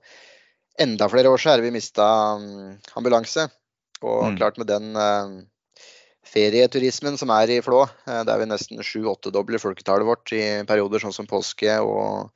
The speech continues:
Speaker 1: og høytider, så er det egentlig helt uforsvarlig å ikke ha en ambulanse i Flå. Derfor så
Speaker 2: Ja.
Speaker 1: ønsker vi å jobbe aktivt mot å få en dagbil, i hvert fall i høytider, og så håper vi at det også kan utvikle seg videre senere. Men, eh,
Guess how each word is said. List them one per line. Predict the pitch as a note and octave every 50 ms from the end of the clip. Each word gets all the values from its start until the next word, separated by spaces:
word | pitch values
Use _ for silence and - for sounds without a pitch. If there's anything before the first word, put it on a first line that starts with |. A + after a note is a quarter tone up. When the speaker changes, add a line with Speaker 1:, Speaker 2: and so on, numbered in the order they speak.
| - - - - _ _ -
Speaker 1:
og | B2 A#2+
høytider, | B2+ A#2 G2+ - - B2 C#3+ D#3+ D#3+ C3+ A#2
så | - - A#2+ A2
er | A2 G#2+ G#2+ G#2+ G#2+
det | G#2+ A2 G#2+
egentlig | G#2 G2+ G2+ G#2 A#2+ B2 - C3+ B2 G#2+
helt | G#2 G2 G2+
uforsvarlig | F#2 - - - G#2+ G#2 A2 A2+ G#2+
å | G2
ikke | - - F#2+
ha | F#2+
en | G2 G2+
ambulanse | G#2 G#2 G2+ G2 G2 - - A2
i | G2+
Flå. | A2 A2+ A2+ - _ _ -
Derfor | - G2 - G#2+ G#2
så | - A2
Speaker 2:
Ja. | G#2+
Speaker 1:
ønsker | F#2+ F#2 - A#2 G#2
vi | G2+ G#2+ G#2+
å | G#2+ G#2 G#2 - _ - - - - - _ _ -
jobbe | B2 A#2+ A2+ C3 B2 A2+
aktivt | G#2 - - - C#3 C#3+ - - C#3
mot | B2 A#2+
å | B2 A#2+
få | A#2+ A#2
en | A#2 A#2
dagbil, | A2+ G#2+ G2+ F#2+ G2 G2+ A2+ B2+ B2
i | A2
hvert | G2+ - -
fall | - - B2+ A#2+
i | B2
høytider, | A2 G#2 - G#2 G#2+ A2+ C#3+ E3 E3+ C#3 A#2 B2
og | A2+
så | - - - B2+ A#2+ A#2 A#2 A2+
håper | G#2+ G2 - - G#2
vi | G2+
at | -
det | F#2+ G2
også | G2 G2 G2+ -
kan | G2 G2 G2+
utvikle | G2 - - - G#2 - - G#2+
seg | - - G#2 G#2 G#2 G#2 G#2+ G#2 G2+
videre | G#2 G2 F#2+ F#2 G2 G#2 G#2+
senere. | G#2 - G#2 G2 G2 A2 C3 C#3 C3 -
Men, | B2 A#2 A2 A2 A2 A2
eh, | A2 G#2+ G#2 G#2 G2+ G2